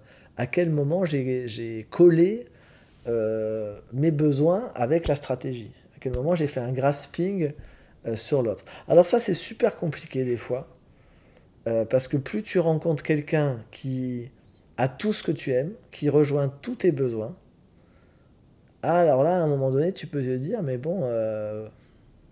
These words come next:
ben, j'en ai », surtout si t'en as jamais rencontré d'autres comme ça avant, tu te dis, « Ben voilà, c'est...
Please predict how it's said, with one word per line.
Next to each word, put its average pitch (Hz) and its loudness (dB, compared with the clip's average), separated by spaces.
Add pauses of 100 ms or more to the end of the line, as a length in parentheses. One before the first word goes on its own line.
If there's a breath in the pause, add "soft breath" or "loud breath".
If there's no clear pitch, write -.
(140)
ben, 117 -2
j'en 135 0
ai », 147 2
surtout 156 -2
si 165 -6
t'en 151 -4
as 147 2
jamais 143 0
rencontré 135 -2
d'autres 123 -2
comme 123 -4
ça 110 -4
avant, 156 -4
tu 180 -14
te 156 -12
dis, « 127 -12
Ben 110 -8
voilà, 185 -4
c'est... 113 -8